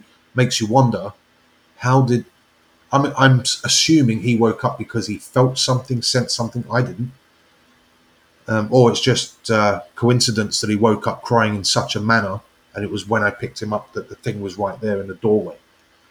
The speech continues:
Um, and why semi-translucent? Uh, it's just really, really weird, man. Um,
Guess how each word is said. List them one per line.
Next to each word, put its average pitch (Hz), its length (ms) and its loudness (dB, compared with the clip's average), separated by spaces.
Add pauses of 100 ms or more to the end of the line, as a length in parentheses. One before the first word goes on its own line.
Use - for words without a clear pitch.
(680)
Um, 98 340 -4 (1040)
and 117 160 2
why 139 160 8
semi-translucent? 127 1040 2 (1400)
Uh, 101 360 -6 (760)
it's 117 180 2
just 123 220 0
really, 123 320 6
really 98 320 0
weird, 92 320 -4
man. 90 240 -12 (1120)
Um, 120 320 6